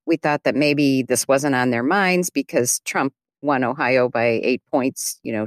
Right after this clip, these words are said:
two elections in a row. And, you know, maybe we, we thought they, they wanted to leave well enough alone. But Andrew Tobias was able to break through and find out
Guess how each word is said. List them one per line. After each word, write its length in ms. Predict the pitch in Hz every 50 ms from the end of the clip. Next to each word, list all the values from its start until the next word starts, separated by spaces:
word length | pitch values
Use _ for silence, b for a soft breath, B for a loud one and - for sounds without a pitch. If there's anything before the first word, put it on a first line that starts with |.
| -
two 180 | - - 156 123
elections 460 | 117 131 127 127 - - 131 113 117
in 100 | 131 110
a 60 | 110
row. 320 | 127 175 208 208 208 214 170
And, 160 | 127 135 135 - _ _ _ _ _ _ _
you 80 | 175 160
know, 120 | 120 113
maybe 300 | 131 147 143 139 135 135
we, 220 | 120 135 131 123 - _ _ -
we 80 | 135
thought 240 | 131 - 135 127 - _
they, 280 | 123 127 127 123 127 - _ _ _
they 140 | 127 123 120
wanted 320 | 123 131 127 127 123 117
to 100 | 123 123
leave 240 | 127 131 123 123 -
well 200 | 127 120 123 131
enough 260 | 123 120 123 127 -
alone. 320 | - 123 135 151 151 135 127
But 180 | - 131 - - _ _ _ _ _ _ _ _ _ _ -
Andrew 280 | 170 208 240 247 254
Tobias 500 | 214 214 175 139 165 170 165 147 147 -
was 160 | - 127 135 -
able 240 | 170 151 143 147
to 140 | 131 131 127
break 400 | 127 120 135 147 151 147 139 -
through 480 | - 151 151 165 165 151 139 135 131 139 - _ _ _ _ _ _
and 420 | - 139 139 131 127 123 127 131 -
find 320 | - 165 160 160 160 147
out 360 | 151 156 151 147 147 147 -